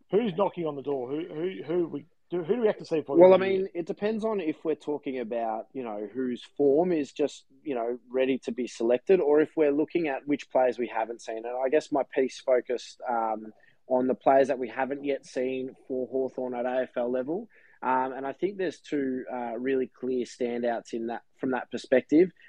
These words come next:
Speaker 2: Um, obviously, uh, from a midfielder, um, uh, in the category of midfielders, you, you, you, you're waiting to see when, if at all,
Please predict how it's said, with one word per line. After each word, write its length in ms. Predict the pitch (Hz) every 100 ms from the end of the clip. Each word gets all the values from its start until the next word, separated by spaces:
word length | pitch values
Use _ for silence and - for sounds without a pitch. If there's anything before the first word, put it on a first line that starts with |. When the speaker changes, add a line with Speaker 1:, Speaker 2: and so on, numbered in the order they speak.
| _
Speaker 2:
Um, 300 | 120 123 123 -
obviously, 800 | 175 170 151 - 143 131 127 113 _ _ 117
uh, 180 | 120 117
from 140 | 160 139
a 60 |
midfielder, 960 | 131 156 151 165 165 151 143 139 139 135 -
um, 500 | 127 127 127 123 120 - _ _ _ _ _
uh, 360 | 123 120 120 120 - - 220
in 140 | 165
the 80 | 151
category 440 | - 160 165 151
of 80 | 135
midfielders, 640 | 135 185 - 190 185 175 -
you, 120 | 160
you, 300 | 160 165 156 156 _ _
you, 240 | - 170 160
you're 240 | 151 151
waiting 420 | 151 147 160 196 185
to 140 | 160
see 320 | - 156 147
when, 480 | 131 120 151 185 254
if 180 | 180 180
at 120 | 202
all, 280 | 160 170 247